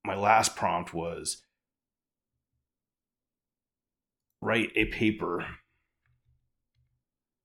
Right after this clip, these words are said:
about machine learning with citations," which caused it to spit out five paragraphs that were pretty good. I've, uh, shared that on my Twitter as well, if you're looking to see the five paragraphs.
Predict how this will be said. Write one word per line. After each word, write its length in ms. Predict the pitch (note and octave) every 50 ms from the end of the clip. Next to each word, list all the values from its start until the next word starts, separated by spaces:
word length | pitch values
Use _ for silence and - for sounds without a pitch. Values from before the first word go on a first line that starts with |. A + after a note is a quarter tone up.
| _ _ _ _ _ _ _ _ _ _ _ _ _ _ _ - - - - - _ _ _ _ - - - - _
about 300 | - - G2+ F#2+ F#2+ -
machine 340 | F#2+ G2+ - - A2 G#2+ G2+
learning 240 | G2+ F#2 F2+ F2+ E2+
with 120 | E2+ F2
citations," 1000 | - - F2 E2+ - - - F2+ F2 - - D2+ D2+ - - - - - - - _
which 500 | - F#2 F2+ E2+ F2 - - - - - _ _ _ _ _ _
caused 360 | - - G#2 G#2 A2+ G#2 F#2 G#2
it 120 | F#2+ -
to 60 | -
spit 240 | - - - G#2 G#2
out 180 | F#2 - - -
five 340 | - - G#2+ G2 G#2+ G#2
paragraphs 540 | G#2 G#2+ G#2+ G2+ F#2+ E2 E2+ F2+ F2+ - -
that 100 | - D2
were 80 | E2+ F2
pretty 300 | F2 - - E2 D#2 -
good. 340 | - E2+ D#2 D#2 C#2 - - _ _ _ _ _ _ _ -
I've, 300 | - G#2 G2+ F2+ E2 D2+
uh, 280 | D2 D2 C2 - G#2+ - _ _ _
shared 480 | - - - - - C3+ B2+ A#2+ A2+ F#2
that 240 | G2+ F#2 F#2 E2+ F2
on 140 | F2 D#2+
my 120 | D#2 D2 A#1
Twitter 680 | - - - - A2 G2 F#2 D#2+ E2 D#2+ D2+ C#2+ - _ _ _ _ _ _ _ -
as 240 | - D#2 E2 F2+
well, 280 | F#2 F2 E2 D#2+ E2 E2
if 120 | D#2+ -
you're 80 | - D#2
looking 340 | D2 E2 - - E2+ C#2+ -
to 260 | - - F2 C#2+ E2+
see 260 | E2 - - - C#2+ C#2
the 120 | C#2+ G#3+
five 360 | - - - - - - -
paragraphs. 640 | - - F#2 D2+ E2 E2 D#2+ D#2+ D2 D2+ D2+ - -